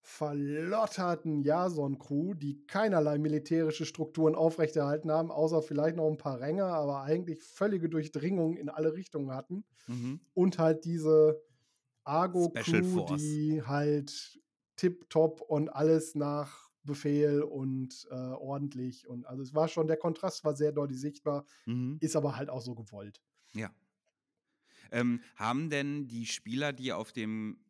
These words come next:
Speaker 2: Con, also nicht auf dem Con, äh, hier jetzt den direkten davor, sondern den davor letztes Jahr, ähm, haben die wieder dieselben Charaktere gespielt
Speaker 1: Ja.
Speaker 2: oder waren, ah, okay.
Speaker 1: Also da sind teilweise Charaktere bei, ich weiß nicht, ob die seit der ersten
Speaker 2: <laughs>
Speaker 1: Veranstaltung dabei sind, aber halt langjährige, langjährige Charaktere, die da bespielt werden. Viele,
Speaker 2: Wie lang
Speaker 1: viele, viele lange Jahre.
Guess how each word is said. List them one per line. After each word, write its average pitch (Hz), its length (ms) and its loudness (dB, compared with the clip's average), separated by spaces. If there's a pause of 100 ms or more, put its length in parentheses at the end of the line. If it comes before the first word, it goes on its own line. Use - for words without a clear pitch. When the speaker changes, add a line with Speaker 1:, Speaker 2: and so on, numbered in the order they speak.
(120)
Speaker 2:
Con, 117 480 -6
also 82 160 -14
nicht 85 180 -10
auf 82 100 -10
dem 85 240 -10
Con, 85 440 -10
äh, 80 280 -12
hier 80 240 -16
jetzt 73 320 -18
den 73 160 -14
direkten 101 440 -10 (100)
davor, 110 420 -4
sondern 90 420 -6
den 90 240 -4
davor 98 420 -4
letztes - 400 -8
Jahr, 139 260 -6 (400)
ähm, 101 320 0 (200)
haben 107 180 0
die 107 140 -2
wieder 110 180 -2
dieselben 101 440 -2
Charaktere 101 600 -6
gespielt 190 380 -8
Speaker 1:
Ja. 147 80 -2
Speaker 2:
oder 113 160 -2
waren, 113 180 -4 (200)
ah, 98 220 -2
okay. - 260 -12 (360)
Speaker 1:
Also 160 180 2
da 160 100 2
sind 196 220 0
teilweise 160 800 4
Charaktere 156 500 0
bei, 156 140 2
ich 123 100 -10
weiß 156 240 -2
nicht, 165 60 0
ob 156 80 -4
die 160 80 -8
seit 143 200 -4
der 143 140 -4
ersten 170 380 0
Speaker 2:
<laughs> - 0 -
Speaker 1:
Veranstaltung 156 500 0
dabei 147 340 0
sind, 147 220 -2
aber 135 240 -6
halt 135 300 -6
langjährige, 135 840 -2
langjährige 127 580 -6
Charaktere, 117 500 -10
die 104 100 -16
da 107 100 -14
bespielt 113 420 -16
werden. 123 280 -18
Viele, 160 240 -4
Speaker 2:
Wie 135 40 4
lang 123 180 2
Speaker 1:
viele, 127 120 -10
viele 127 220 -8
lange 117 220 -10
Jahre. 107 320 -14